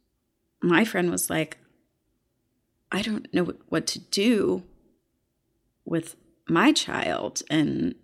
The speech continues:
you know, all this stuff." And, um, I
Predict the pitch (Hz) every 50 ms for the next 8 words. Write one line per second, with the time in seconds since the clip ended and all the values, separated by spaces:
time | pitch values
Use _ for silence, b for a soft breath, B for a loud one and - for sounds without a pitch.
0 | _ - 180 170 85 85 - - - - 160 - - - - 233 277 302 294 -
1 | - 190 170 - - 185 180 B B B B B B B B B B B B B
2 | _ - 185 180 175 - 90 - - - 190 - - _ _ _ _ _ _ _
3 | _ _ _ _ _ _ - - 190 190 190 202 202 - -